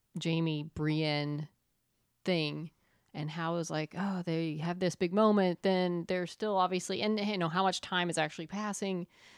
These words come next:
um, and then all of a sudden he's gone and she's crying, you know, and, and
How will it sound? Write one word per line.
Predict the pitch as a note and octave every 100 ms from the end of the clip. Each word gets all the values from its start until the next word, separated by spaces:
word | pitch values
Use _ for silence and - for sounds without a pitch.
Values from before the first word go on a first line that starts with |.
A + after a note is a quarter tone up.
| - -
um, | E3 D#3+ C#3+ D3+ - _ _ _ _ _ _ -
and | F3+ F3
then | E3+
all |
of | E3
a |
sudden | E3 D#3+
he's | D#3+ D#3
gone | A#3 A3 G#3 G3+ G3+
and | F3
she's | - F3
crying, | - A#3+ A#3 -
you |
know, | G3 F3+
and, | G3 G#3
and | A3 G#3